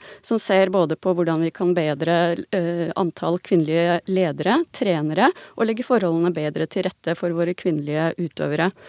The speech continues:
Vi har for tiden også pågående et mentorprogram for kvinner, hvor vi, eh,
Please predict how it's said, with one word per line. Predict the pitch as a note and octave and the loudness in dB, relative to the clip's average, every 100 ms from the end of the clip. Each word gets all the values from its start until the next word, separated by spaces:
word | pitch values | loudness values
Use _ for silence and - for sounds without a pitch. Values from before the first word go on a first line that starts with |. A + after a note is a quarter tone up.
| - - | -20 -6
Vi | G3 | 0
har | G#3+ F3+ | 2 2
for | B3 | 0
tiden | - F#3+ F#3 | -2 0 2
også | F#3 - F#3 | 0 -2 -8
pågående | - D#3 D#3 D#3 E3+ F#3+ | -2 -2 -2 0 2 2
et | F#3+ | 0
mentorprogram | F3+ D#3 - D#3+ - F3+ F3 G#3 | -2 -2 -4 -10 -6 -4 2 2
for | G#3+ E3 D#3+ | 0 -4 -2
kvinner, | E3+ F3+ - F3 E3 C4 - - - - - | 0 -2 -2 0 2 2 0 -16 -20 -16 0
hvor | A3+ | 2
vi, | A3 A#3 A#3 | 4 2 4
eh, | A#3 A3 A3+ | 2 2 2